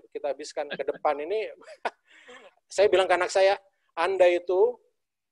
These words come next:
profesi am-, Anda apa aja, harus jadi petani, karena itu survival tuh. Itu life skill. Life skill-nya harus, harus jadi petani, gitu. Dan sekarang semuanya harus jadi petani, gitu. Karena memang nggak bisa lagi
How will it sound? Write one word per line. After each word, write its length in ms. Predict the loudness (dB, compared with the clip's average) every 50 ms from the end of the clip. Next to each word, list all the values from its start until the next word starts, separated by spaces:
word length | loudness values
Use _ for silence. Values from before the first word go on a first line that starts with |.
| _ 0
profesi 440 | 2 2 2 2 0 -2 0 0 -2
am-, 180 | -2 -2 -6 -10 _ -10
Anda 380 | -8 -8 -4 -2 0 0 0 -2
apa 240 | -2 -2 -2 -2 -2
aja, 260 | 0 2 2 2 0 -4 _ -4
harus 240 | -2 0 0 0 -2
jadi 160 | -2 -4 -4
petani, 400 | -4 -2 -2 -2 -2 -2 -6 -6
karena 220 | -6 -6 -6 -4 -6
itu 80 | -8
survival 540 | -8 -8 -4 -2 -2 -2 0 -2 -2 -4 -4 -6
tuh. 120 | -10 -12 _ _ _ _ _ -12
Itu 200 | -4 -2 0 2
life 200 | 2 0 -2 -4
skill. 320 | -2 -2 0 0 -2 -4 -8 _ -6
Life 160 | -6 -6 -6
skill-nya 420 | -6 -8 -6 -4 -2 -2 -2 -2
harus, 360 | -4 -4 -6 -6 -8 -10 -20 _ _ _ _ -8
harus 360 | -8 -6 -6 -6 -10 -12 -12 -8
jadi 160 | -6 -6 -6 -6
petani, 400 | -8 -6 -6 -8 -8 -12 -16 -16 _
gitu. 240 | -14 -14 -14 -14 -20 _ _ _ _ _ _
Dan 80 | -8 -8
sekarang 300 | -6 -4 -4 -4 -4 -4 -6 -8 -10 -12
semuanya 280 | -10 -8 -8 -8 -6 -6
harus 60 | -6
jadi 140 | -8 -6 -6
petani, 400 | -8 -6 -6 -8 -8 -8 -14 -16 _ _ _ _ _ _
gitu. 220 | -20 -20 -20 -20 _ _ _ _ _ _ _ -16
Karena 180 | -12 -10 -8 -6
memang 320 | -6 -6 -6 -4 -2 -2
nggak 100 | -2 -2
bisa 220 | -2 -4 -4 -2 0
lagi 320 | 0 -2 -2 -4 -10 -14